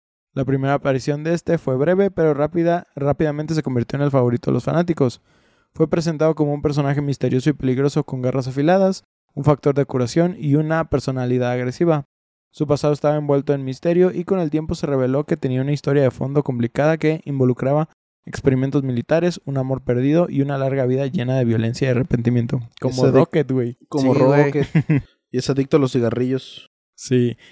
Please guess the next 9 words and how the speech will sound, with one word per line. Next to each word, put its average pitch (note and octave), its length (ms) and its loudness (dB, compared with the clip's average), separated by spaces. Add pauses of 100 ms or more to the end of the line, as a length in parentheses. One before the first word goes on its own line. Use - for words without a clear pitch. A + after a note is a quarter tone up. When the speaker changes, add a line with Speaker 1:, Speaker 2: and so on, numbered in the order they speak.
(100)
Speaker 1:
Y D3+ 240 2
de E3 220 2
hecho, A#3+ 420 0
este, C3 1040 -4 (560)
es B2+ 280 -12
que - 140 -2
no D3 120 2
mames, C#3+ 320 -2
güey. C3 220 2